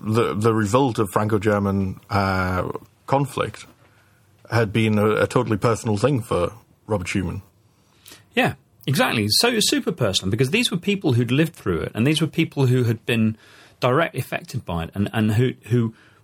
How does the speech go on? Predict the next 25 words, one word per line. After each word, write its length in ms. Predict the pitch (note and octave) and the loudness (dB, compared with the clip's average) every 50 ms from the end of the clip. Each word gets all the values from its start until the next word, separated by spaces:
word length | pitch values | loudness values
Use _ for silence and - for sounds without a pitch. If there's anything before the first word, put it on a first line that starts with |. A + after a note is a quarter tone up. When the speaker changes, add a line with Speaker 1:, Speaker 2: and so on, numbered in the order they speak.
| _ _ _ - - _ _ _ _ _ _ A#3+ | _ _ _ -20 -20 _ _ _ _ _ _ -4
Speaker 2:
they, 200 | A3 D#3 E3 E3+ | 0 0 2 2
they 140 | - E3 E3+ | 2 2 2
were 120 | F#3 E3+ D#3 | 4 4 4
not 220 | D#3+ E3 D#3+ D3+ | 4 2 2 0
nationalists 640 | D#3 D#3+ D#3+ - - - - F#2+ F#2 F#2 - - - | 0 0 0 0 -2 -2 -2 -4 -4 -6 -10 -14 -12
because 340 | - - A#2 - - B2+ A#2 - - | -10 -10 -6 -4 -2 -2 -2 -2 -2
they 280 | C#3 C3 C3+ C3+ B2+ A#2 | -2 0 0 0 -2 -4
came 340 | - - D#3 D#3 D#3 D#3 D3+ | -4 -2 0 0 2 2 0
from, 500 | C#3 - - C3 A2+ G#2+ A2 G#2+ G#2+ G#2 _ _ _ _ - - _ _ _ _ _ _ - | -2 -2 -2 0 2 2 2 0 -2 -4 _ _ _ _ -20 -20 _ _ _ _ _ _ -6
um, 500 | - A#2 A2 G#2+ G#2 G#2 G2+ G#2 G#2 - - _ _ _ - | -2 0 0 2 2 0 0 -2 -2 -4 -8 _ _ _ -18
mixed 480 | G3 F3+ C#3 C#3 D#3 D#3 D3 - - | -4 0 2 2 2 0 -2 -6 -6
backgrounds, 680 | - D3+ C#3 - - - G#2+ F#2+ F2 E2+ E2+ E2+ F2 F2+ - - - - | -4 -4 -4 -4 -4 -4 -4 -2 -2 -2 -2 -2 -2 -4 -6 -8 -8 -6
and 280 | - A#2+ G#2+ G#2+ G#2+ A2 | -2 0 2 2 2 2
they 360 | A2+ A#2 A#2 A2+ A2+ A2 - - | 2 2 2 0 0 -2 -4 -4
saw 480 | - - - - - D3+ C#3 C3 B2 A2+ | -4 -2 0 2 2 4 4 4 2 0
the 140 | F2+ - G2+ | -2 -4 -4
dangers 500 | - - A#2+ B2+ C3 C3 B2+ G#2 G2 F2 | -2 0 0 0 0 0 0 0 0 -2
of 80 | E2 | -2
nationalism. 680 | - G2 F#2 - - - - F#2+ F#2+ F#2+ - - F2+ F#2 | -4 -4 -4 -4 -6 -8 -6 -6 -6 -6 -8 -8 -6 -4
They, 140 | G2 G#2+ G#2 | -2 -2 0
they 160 | G2 A2 A#2 | 0 0 0
had 140 | A2+ G2+ F#2+ | 2 2 2
lived 340 | G#2+ A2 A#2 B2 B2 B2 - | 2 2 2 2 0 -4 -8
through 580 | - - - A2+ A2+ G#2+ G2 F2+ F2 F#2 F2+ - _ _ _ | -12 -4 -2 0 2 2 2 0 0 -4 -6 -10 _ _ _
horrors 580 | - - - - D3 C#3 B2 G2+ F2 E2+ E2+ | -20 -8 -2 0 2 2 2 0 0 -2 -4